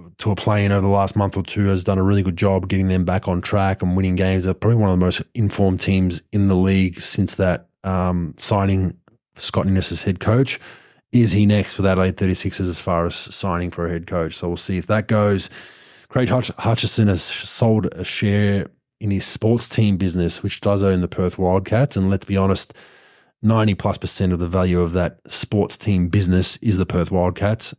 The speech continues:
Um, interestingly, a Perth Wildcat super fan named Bill Bloking has tipped in four hundred K. So a fan has invested in that club, which is interesting in itself. Hutch's business obviously needing money, some financial troubles, um,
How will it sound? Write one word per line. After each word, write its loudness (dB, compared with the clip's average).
Um, -6
interestingly, 4
a -4
Perth 0
Wildcat 0
super 0
fan 0
named -2
Bill 2
Bloking 2
has 0
tipped -4
in 0
four 0
hundred 2
K. 2
So 0
a 2
fan 0
has 0
invested -2
in 2
that 0
club, -2
which -4
is 0
interesting 0
in 4
itself. 0
Hutch's -2
business 0
obviously 0
needing 2
money, 2
some -2
financial 0
troubles, 0
um, -2